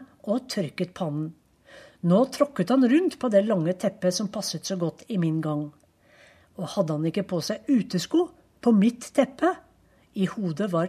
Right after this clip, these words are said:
teppet allerede blitt mitt. Astrid ville kjøpe et teppe til sønnen sin, og fant et i høstfarger. «Har du flere barn?» spurte Mehmet håpefullt.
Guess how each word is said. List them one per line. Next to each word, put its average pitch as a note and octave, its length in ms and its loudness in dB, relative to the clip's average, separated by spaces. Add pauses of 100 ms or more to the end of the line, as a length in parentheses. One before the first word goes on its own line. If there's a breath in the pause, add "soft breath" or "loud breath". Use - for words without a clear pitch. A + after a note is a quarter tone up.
teppet - 400 -6
allerede E3+ 560 -2
blitt D3+ 360 -10
mitt. - 280 -14 (600 soft breath)
Astrid D4 440 2
ville G3+ 200 2
kjøpe F#3 360 0
et F#3 80 -6
teppe F#3+ 280 -6
til F3+ 120 -4
sønnen F3 320 -2
sin, A3 300 -2 (340 soft breath)
og D#4 80 -2
fant G3+ 320 0
et - 240 -10
i D3+ 80 -2
høstfarger. D3+ 640 -4 (640 soft breath)
«Har F3+ 160 2
du C#4 80 6
flere F#3 360 4
barn?» D4+ 280 4
spurte - 400 -2
Mehmet F3+ 480 -2
håpefullt. D#3+ 720 -4